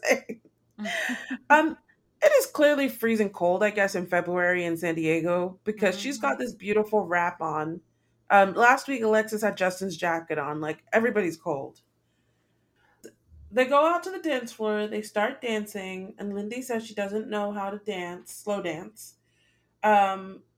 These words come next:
Speaker 1: because we cannot miss our reminder that Lindy grew up sheltered and she's never been to a dance.
Speaker 2: I have a comment
Speaker 1: Um,
Speaker 2: on that. <laughs> I, uh, like you said, I understand that they have to play up her religious background, but I don't know how to slow dance and be intimate.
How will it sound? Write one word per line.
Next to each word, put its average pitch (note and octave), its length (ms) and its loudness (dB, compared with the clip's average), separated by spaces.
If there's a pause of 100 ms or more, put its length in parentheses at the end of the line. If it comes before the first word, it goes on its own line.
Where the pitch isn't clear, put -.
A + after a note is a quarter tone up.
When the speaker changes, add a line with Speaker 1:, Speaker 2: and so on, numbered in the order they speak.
(120)
Speaker 1:
because G#3+ 320 -4
we G3+ 100 -14
cannot G#3+ 400 -6
miss G#3 180 -6
our G3 140 -2
reminder F3 380 -6
that E3 220 -10
Lindy G3+ 280 -10
grew F3+ 220 -8
up F3+ 100 -10
sheltered F3+ 440 -8
and E3 140 -10
she's D#3+ 160 -12
never D#3+ 300 -8
been D#3+ 220 -12
to E3 120 -12
a D#3 40 -8
dance. - 580 -14 (440)
Speaker 2:
I B3 100 -10
have B3+ 120 -8
a G3+ 40 -12
comment A3+ 400 2
Speaker 1:
Um, G#3+ 100 -8
Speaker 2:
on D#3 160 -14
that. D#3 220 -14 (480)
<laughs> - 220 -2 (1120)
I, E4 280 0
uh, D4 200 -12
like C4+ 180 -2
you E4 100 -4
said, G#3+ 380 -2
I G#3+ 180 -2
understand A3+ 520 -6
that B3 120 -8
they B3 100 -4
have G#3 200 -8
to G3+ 100 -10
play G3+ 320 -6
up F#3 220 -8
her F#3+ 160 -8
religious F3 500 -10
background, G3 680 -8 (520)
but C#4+ 400 0 (400)
I B3 140 2
don't C#4 160 2
know D4 100 2
how C#4 120 0
to B3+ 100 -2
slow A#3 320 -4
dance G#3+ 440 -4
and G3+ 140 -6
be G3 80 -10
intimate. G3+ 800 -8